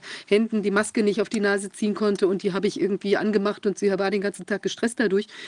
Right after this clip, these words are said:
Und jetzt gucke ich mal, wo habe ich vielleicht auch was falsch gemacht und wo kann ich mich vielleicht auch mal entschuldigen. Oder das kann ja in andere Bereiche gehen, auch, äh, ich weiß nicht, ich habe vielleicht erst ganz spät erkannt, dass diese Impfungen nicht so toll sind, habe mich dann davon,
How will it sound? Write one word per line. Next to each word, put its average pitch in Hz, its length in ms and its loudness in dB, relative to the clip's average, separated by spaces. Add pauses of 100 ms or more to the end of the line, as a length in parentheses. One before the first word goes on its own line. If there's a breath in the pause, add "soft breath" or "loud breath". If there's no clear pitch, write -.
(260 loud breath)
Und 202 140 0
jetzt 214 180 2
gucke 214 220 -2
ich - 80 -2
mal, 196 240 2
wo 202 100 2
habe 202 140 -2
ich - 100 -8
vielleicht 190 260 0
auch - 120 -6
was - 140 -2
falsch 202 260 -2
gemacht 196 360 -2
und 180 160 0
wo 196 40 4
kann 190 180 -2
ich - 100 -8
mich 190 120 -4
vielleicht - 180 2
auch 160 80 -4
mal 190 80 0
entschuldigen. 233 460 2
Oder 180 180 -2
das 185 180 -2
kann 190 160 -2
ja 196 100 4
in 180 100 -2
andere 208 340 0
Bereiche 202 440 -2
gehen, 196 260 2
auch, 175 240 -4 (520 loud breath)
äh, 190 200 2
ich - 120 -2
weiß 160 200 0
nicht, 214 160 2
ich 190 100 -8
habe 202 100 -2
vielleicht 196 320 -2
erst - 220 -4
ganz 185 160 0
spät - 300 2
erkannt, 202 360 -2
dass 190 120 -6
diese 190 240 2
Impfungen 196 320 2
nicht 180 120 -2
so 165 120 -8
toll 196 260 4
sind, 196 180 -2
habe 202 140 -6
mich 196 140 -2
dann 190 160 2
davon, 190 320 0